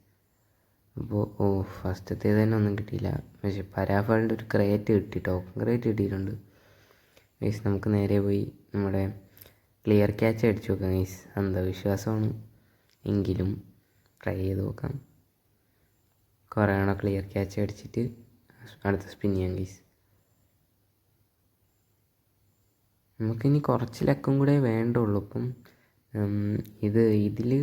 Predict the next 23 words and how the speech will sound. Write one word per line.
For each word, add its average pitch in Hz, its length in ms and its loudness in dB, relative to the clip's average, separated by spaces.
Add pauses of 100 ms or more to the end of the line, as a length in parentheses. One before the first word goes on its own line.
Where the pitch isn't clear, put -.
കിട്ടിയില്ലെങ്കിൽ 135 680 2 (360)
ഞാൻ 127 140 2 (440)
വേറെ 113 220 4 (100)
പോയി 117 180 4
ടോപ്പ് 107 240 0
അപ്പ് - 140 -12
ചെയ്ത് 113 220 4
വന്നിട്ട് 107 360 2 (1120)
കംപ്ലീറ്റ് 107 360 2
ചെയ്യും 98 280 0
guys. 92 180 -2 (600)
എനിക്ക് 117 400 2
എന്തായാലും 120 340 4
woodpecker 117 560 0
അല്ലെങ്കിൽ 110 400 4 (320)
പരാഫൾ, 95 480 0 (240)
ഇതിലേതെങ്കിലും 110 540 4
വേണം. 92 180 -4 (1500)
എനിക്ക് - 260 -6 (140)
ഇതിലൊന്നും 107 520 4
കിട്ടിയില്ല 101 380 -4
guys. - 180 -8 (960)
woodpecker-ൻ്റെ 107 540 2